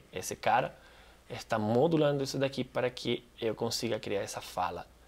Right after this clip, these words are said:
ok? Aqui nos efeitos eu coloquei reverb, chorus, perdão, vamos começar daqui desde lá. Eu coloquei delay,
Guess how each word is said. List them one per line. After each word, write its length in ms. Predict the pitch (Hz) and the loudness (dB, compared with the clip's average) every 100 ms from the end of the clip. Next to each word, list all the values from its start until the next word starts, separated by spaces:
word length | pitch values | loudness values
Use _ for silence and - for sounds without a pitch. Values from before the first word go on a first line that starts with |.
| - - - - | -20 -20 -20 -10
ok? 420 | 82 127 170 240 - - - - - - - - - - - | -4 2 2 0 -12 -20 -20 -20 -20 -20 -20 -16 -16 -14 -6
Aqui 260 | - - 180 | -2 10 12
nos 140 | 185 | 12
efeitos 640 | 147 147 185 262 - 123 120 | 10 10 12 10 6 2 0
eu 100 | 117 | 0
coloquei 720 | 127 127 - 135 143 143 147 - - - - | 0 2 10 12 12 12 6 -10 -20 -20 -10
reverb, 760 | 110 107 147 170 160 170 170 170 - - - | 0 10 12 12 10 6 6 0 -12 -20 0
chorus, 1080 | 120 120 120 123 - - - - - - - - - - - - | 6 6 6 2 -2 -4 -6 -8 -10 -14 -20 -20 -20 -20 -18 -6
perdão, 220 | 110 98 - | -4 -4 -6
vamos 220 | 104 107 | -2 -2
começar 340 | 107 107 - 104 | 0 -4 -4 -6
daqui 300 | 95 - 113 | -6 0 0
desde 160 | 101 | 2
lá. 160 | 107 151 - - - | -2 -4 -8 -12 -8
Eu 60 | 113 | 4
coloquei 320 | 123 120 107 | 4 4 0
delay, 580 | 104 104 135 156 156 | 4 10 12 12 6